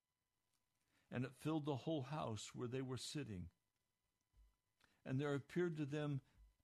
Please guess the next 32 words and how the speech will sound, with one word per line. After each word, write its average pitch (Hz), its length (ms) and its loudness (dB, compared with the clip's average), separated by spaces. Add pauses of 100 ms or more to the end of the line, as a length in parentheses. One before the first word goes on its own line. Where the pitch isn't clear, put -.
tongues 120 760 0
parting 160 340 0
off 147 260 0
as 127 220 -2
fire. 90 640 -4 (2750)
And 131 100 -10
it - 100 -14
sat 131 320 -2
upon 104 340 -2
each 110 220 -2
one 135 160 -2
of 90 120 -4
them. 87 280 -2 (1900)
And 117 220 -2
they 135 160 0
were 135 220 0
all 160 340 0
filled 135 640 -2 (240)
by 135 160 -2
the 135 140 0
Holy 147 380 -2
Spirit - 760 -8 (1120)
and 127 160 -4
began 135 380 -2
to 147 100 0
speak - 480 -4
with 160 260 -6
tongues 107 440 -2
of 123 140 -4
a 123 40 -4
different - 460 -10
kind 90 560 -6